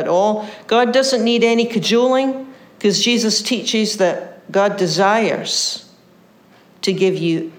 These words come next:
everything you need, right? Just like a good parent. God, that's already settled. God desires to give you everything you need. And the line that struck me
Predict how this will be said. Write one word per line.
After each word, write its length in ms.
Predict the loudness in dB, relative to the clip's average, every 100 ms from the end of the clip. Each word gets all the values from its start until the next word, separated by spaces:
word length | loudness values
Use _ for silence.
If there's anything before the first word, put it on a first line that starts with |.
| 0
everything 540 | 2 2 0 0 0
you 120 | 0
need, 300 | 0 -4 -8 -14 -20 _ _ _ -20 _ _ -8
right? 320 | -4 -4 -6 -10 -20 _ _ _ -10
Just 260 | -6 -2
like 200 | 0 0
a 60 | -2
good 260 | -2 -4
parent. 400 | -4 -4 -4 -8
God, 420 | -4 0 0 -2 -2
that's 380 | -2 0 -2
already 360 | 0 0 2 0
settled. 720 | 0 0 -2 -2 -6 -8 -14 -20 -20 -20 -20 -20 -20 _ _ -2
God 280 | 0 0
desires 1120 | 0 0 2 2 2 0 -2 -4 -4 -4 -8 -14 -20 -20 -20 -20 -20 -20 _ -20 -20 -16
to 100 | -8
give 260 | -2 -2 -2
you 400 | -2 -4 -4 -8 -12 0
everything 840 | 0 2 0 -2 -2 0 0 -2
you 180 | -4 -4
need. 280 | -2 -4 -4
And 160 | -2 0
the 80 | 2
line 560 | 2 2 2 2 0
that 200 | 2 0
struck 580 | 0 -2 0 0 0 -4
me 320 | -4 -4 -6